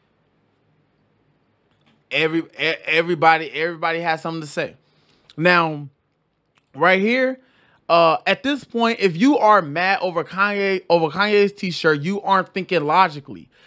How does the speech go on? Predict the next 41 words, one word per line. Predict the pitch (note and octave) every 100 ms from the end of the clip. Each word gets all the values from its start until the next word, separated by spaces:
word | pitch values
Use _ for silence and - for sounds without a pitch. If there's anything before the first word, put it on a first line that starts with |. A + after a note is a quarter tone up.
| _ -
You're | D#3 A#3
in | B3+ A3
your | G#3 F#3
feelings. | - A#3 C4 C4+ C4 -
There | C3+ F#3+ A3+
are | F#3 F#3
more | D#3 F3+ A3+
important | G#3 - G3+ G3+ F#3+
things | G3+ F#3 F3
to | - D3
be | E3+
mad | D#3 F3 F3
about, | D3+ D#3+ D3+ D3 - - -
and | E3 D#3
it | D#3
ain't | D#3 F3+ - -
a | D3
t-shirt. | D#3+ D3 - G2+ - _ _ _ _ _
Facts. | D3 A#2 - - - _ _ _ _ _ _
Facts. | C#3 A2 - - - _ _
People | G#3 G#3 F#3
so | - G3
mad | F#3 F3+
about | E3+ D#3+ D3+
a |
t-shirt, | G3 F3+
but | E3+
it's | F3 D#3
a |
t-shirt. | C#3+ D3+ - - _ _ _ _
Who | A3
cares? | - F#3+ D3+ - - _ _ - -
Who | G3+ B3
cares? | - G#3+ F#3+ - -
It's | F#3+
a | F#3+
t-shirt. | A3+ G#3 - - _ _ _ _ _ _
It's | A#3+ -
seriously | C#4+ C4+ A3 A3+
a |
t-shirt. | G3+ B3 G#3 D3